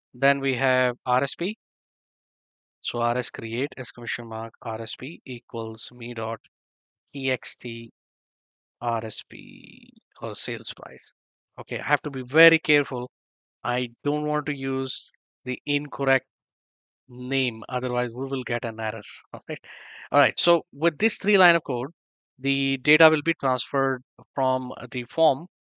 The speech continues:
to the table. But once the product I D gets updated or created, I want to fetch that and I want to populate that onto this T X T product I D, uh, text box. So to do that,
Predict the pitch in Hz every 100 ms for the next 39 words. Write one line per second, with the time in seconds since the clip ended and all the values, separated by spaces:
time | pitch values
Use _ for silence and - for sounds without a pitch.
0 | _ 143 127 - - 156 165 160 _ _
1 | _ _ 131 143 147 139 _ _ _ _
2 | 127 143 165 - - 143 - 143 139 139
3 | 143 147 135 - - 123 - 151 - 127
4 | 127 - 131 139 151 127 - _ _ _
5 | - 131 139 143 139 - 151 - - 135
6 | 131 127 123 120 127 127 113 120 123 123
7 | 117 117 117 - 120 113 117 113 113 -
8 | - _ - - _ - 127 - - 123
9 | - 117 117 117 110 113 113 110 104 -
10 | 120 110 107 104 92 _ _ _ _ _
11 | _ _ _ 131 - - 107 - _ _
12 | _ _ - 135 143 139 165 143 170